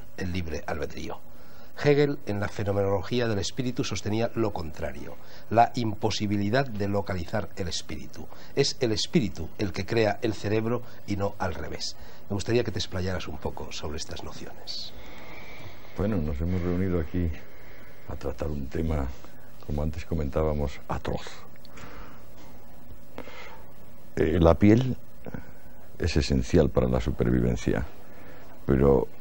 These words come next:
Speaker 2: aquí estamos hablando de lo que permite hablar, de la fuente del sentir. Aquí hablamos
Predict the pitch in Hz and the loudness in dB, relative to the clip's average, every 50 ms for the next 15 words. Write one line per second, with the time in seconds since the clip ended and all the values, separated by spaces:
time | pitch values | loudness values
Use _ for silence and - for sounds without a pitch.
0 | - - - - - - 76 76 - - 95 101 95 85 85 73 76 82 87 87 | 2 2 2 2 4 4 4 4 6 8 8 8 8 8 6 6 8 8 8 8
1 | 95 101 95 87 76 69 71 64 62 55 60 71 71 - 71 57 58 64 76 - | 8 8 8 8 6 6 4 2 2 2 2 2 2 4 4 4 4 2 2 2
2 | - - - - - - - - - - - - - - - - - 73 71 64 | 0 -4 -6 -6 -6 -6 -6 -6 -6 -6 -6 -6 -6 -6 -6 -4 -2 0 2 2
3 | 62 - - 58 53 60 60 64 64 60 62 60 - - 55 50 50 - - 73 | 2 2 0 0 0 0 0 0 0 0 0 -2 -2 -2 -2 -2 -2 0 0 -2
4 | 67 - - - - - - - - - - - - - 73 71 - - 69 67 | -2 -2 -4 -6 -6 -6 -6 -6 -6 -6 -6 -6 -6 -6 -6 -4 -2 2 2 2
5 | 67 67 71 73 78 76 73 - | 4 4 4 4 4 2 0 0